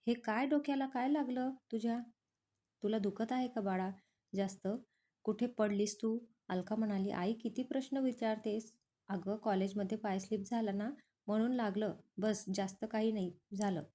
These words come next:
मॅडम घरी खोटं बोलल्या, "मला चहा हवा आहे ग मस्त. आणि रोनित आला नाही का शाळेतून? बाबा कधी येणार आहेत?" आई म्हणाली, "आणते चहा, तुला, तू फ्रेश हो, होऊन ये.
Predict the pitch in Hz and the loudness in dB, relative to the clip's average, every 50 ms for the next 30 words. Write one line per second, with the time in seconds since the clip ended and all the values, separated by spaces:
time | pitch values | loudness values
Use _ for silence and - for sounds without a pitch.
0 | _ _ _ _ _ _ _ _ _ _ - 196 196 190 214 240 262 262 262 240 | _ _ _ _ _ _ _ _ _ _ 0 2 2 4 2 2 2 4 4 2
1 | 247 247 - - 220 220 214 214 202 214 196 175 170 - - _ _ _ _ _ | 2 0 -2 -4 -2 0 0 0 0 0 0 0 -2 -2 -6 _ _ _ _ _
2 | _ _ _ - 185 185 175 175 190 220 220 - 226 220 226 233 233 220 208 190 | _ _ _ -4 -2 0 0 0 0 -2 0 0 0 2 2 2 0 0 0 0
3 | 220 226 214 196 196 208 220 220 247 254 240 233 220 - - - - - - _ | 0 0 0 0 0 0 0 0 0 0 0 0 -2 -4 -6 -8 -8 -8 -8 _
4 | _ _ _ _ _ _ - 214 226 240 262 240 214 196 196 202 220 214 202 220 | _ _ _ _ _ _ 0 2 4 4 4 4 4 4 4 4 4 4 2 0
5 | - _ _ _ - 190 196 208 226 240 254 247 262 262 254 262 262 262 233 220 | -2 _ _ _ -2 0 0 2 0 0 0 0 -2 -2 -2 -4 -4 0 0 0
6 | 202 208 208 220 226 233 233 - _ _ _ - 190 180 170 - 220 226 226 254 | 0 0 0 0 -2 -2 -2 -6 _ _ _ -2 0 0 2 2 0 0 0 0
7 | 226 254 254 254 240 233 220 214 208 208 202 202 - _ _ _ _ _ - 185 | 2 2 2 2 2 2 0 0 0 -2 -4 -6 -10 _ _ _ _ _ -4 -2
8 | 185 202 214 214 196 190 180 180 185 208 240 254 - _ _ _ _ - 196 196 | 0 0 2 2 2 2 2 0 0 0 -2 -2 -6 _ _ _ _ -4 0 0
9 | 196 202 202 - 240 208 220 - - 220 202 190 175 - - - _ _ _ _ | 2 2 2 2 0 0 0 -2 -4 -2 -2 -2 -2 -4 -6 -12 _ _ _ _
10 | _ _ _ _ - 233 233 240 247 269 277 277 - - 277 269 262 - - - | _ _ _ _ 0 2 2 4 2 2 0 -2 -2 0 0 0 0 0 2 2
11 | 208 220 220 - 240 233 240 269 - - _ _ _ _ - 220 233 240 233 233 | 2 2 2 0 0 0 0 -2 -4 -10 _ _ _ _ 2 4 4 6 6 4
12 | 190 | 2